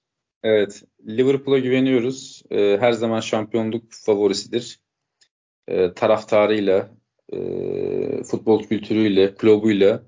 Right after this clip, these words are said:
F S G'siyle yine şampiyonluk adayı. Ee, umarım şans yanımızda olur. Yine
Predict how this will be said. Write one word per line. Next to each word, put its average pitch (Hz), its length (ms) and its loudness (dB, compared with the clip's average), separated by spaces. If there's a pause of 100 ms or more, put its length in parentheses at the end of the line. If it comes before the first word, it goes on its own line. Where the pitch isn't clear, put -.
(340)
F 117 220 0
S 117 180 -2
G'siyle 110 760 0
yine 110 260 -4
şampiyonluk 107 580 -6 (300)
adayı. 98 400 0 (920)
Ee, 92 580 0 (600)
umarım 123 340 2
şans 117 400 -4 (100)
yanımızda 113 440 -2
olur. 107 460 -2 (720)
Yine 110 300 -4